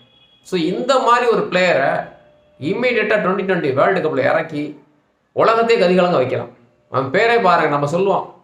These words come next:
"பாசிட்டிவ் எனர்ஜியோட இருங்கடா, நல்ல வைப்டான்னு" சொல்லுவோம். அவனே சூரிய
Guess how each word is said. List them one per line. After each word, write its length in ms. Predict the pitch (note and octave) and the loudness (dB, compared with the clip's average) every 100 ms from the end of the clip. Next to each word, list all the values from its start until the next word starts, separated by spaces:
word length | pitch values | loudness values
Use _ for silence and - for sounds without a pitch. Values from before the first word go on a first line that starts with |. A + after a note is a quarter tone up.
| - | -8
"பாசிட்டிவ் 460 | C#3+ F#3 F#3 E3+ D#3+ | -2 0 0 -2 0
எனர்ஜியோட 220 | E3 E3 | 0 2
இருங்கடா, 340 | C#3 C#3 C3 | 2 0 0
நல்ல 260 | C3 E3 F#3 | 0 0 0
வைப்டான்னு" 480 | C#3+ D#3 D3+ C#3+ - | 0 0 0 0 -2
சொல்லுவோம். 360 | A#2+ A2+ - _ _ _ | -6 -10 -16 _ _ _
அவனே 760 | - C#3 F3 F#3 G3 F#3+ - - | -2 0 2 2 2 0 -2 -12
சூரிய 720 | - - F#3 F3 D#3 B2 - | -14 -4 -2 0 0 -2 -4